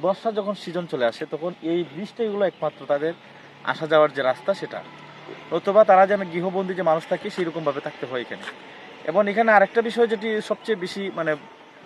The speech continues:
আপনাদেরকে দেখানো বা আমার মনে হয় বলা দরকার সেটা হলো এখানে ব্রিজ কিন্তু এর আগে হয়েছে কয়েকবার।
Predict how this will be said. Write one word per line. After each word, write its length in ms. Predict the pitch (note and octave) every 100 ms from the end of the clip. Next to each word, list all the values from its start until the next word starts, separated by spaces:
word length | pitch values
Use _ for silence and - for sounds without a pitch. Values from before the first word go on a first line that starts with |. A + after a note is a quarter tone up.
| -
আপনাদেরকে 360 | B2 C#3+ D#3 F3
দেখানো 420 | D#3 D3+ E3+ F3
বা 120 | D#3+
আমার 160 | D3 D#3
মনে 120 | D#3+
হয় 80 | D3+
বলা 180 | D#3 F3
দরকার 300 | D#3+ D3 B2+
সেটা 220 | - -
হলো 300 | E3+ G3+ F#3 - - - -
এখানে 260 | - F3 G#3+
ব্রিজ 240 | F3 G3+ G#3
কিন্তু 160 | A#3+ G#3+
এর 120 | G#3
আগে 160 | G3+ G3
হয়েছে 340 | F3 F#3 -
কয়েকবার। 340 | - A2 F#2